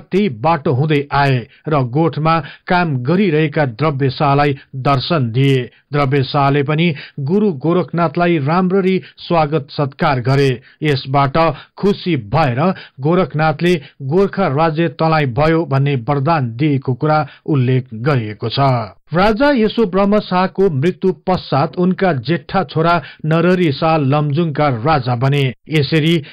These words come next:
आफ्ना दाजु नरहरि शाह राजा बनेपछि द्रव्य शाहलाई पनि राजा बन्ने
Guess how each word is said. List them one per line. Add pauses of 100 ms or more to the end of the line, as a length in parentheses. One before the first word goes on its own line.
आफ्ना
दाजु
नरहरि
शाह (360)
राजा (160)
बनेपछि (220)
द्रव्य
शाहलाई
पनि (100)
राजा
बन्ने